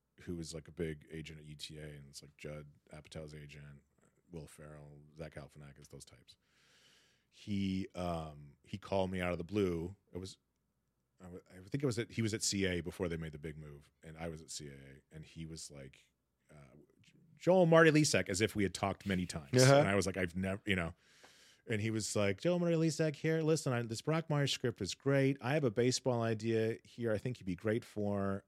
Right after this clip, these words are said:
Speaker 1: star, uh, uh, you know, uh, starring Gary Shandling.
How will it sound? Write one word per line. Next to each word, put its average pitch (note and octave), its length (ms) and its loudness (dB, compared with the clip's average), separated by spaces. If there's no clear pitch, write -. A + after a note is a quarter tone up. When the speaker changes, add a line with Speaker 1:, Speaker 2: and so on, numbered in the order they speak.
Speaker 1:
star, F#2+ 600 -2
uh, E2+ 240 -6
uh, F#2+ 40 -6
you F#2+ 120 -6
know, E2+ 300 -6
uh, E2+ 300 -6
starring F#2+ 320 0
Gary G#2 280 2
Shandling. G2 760 0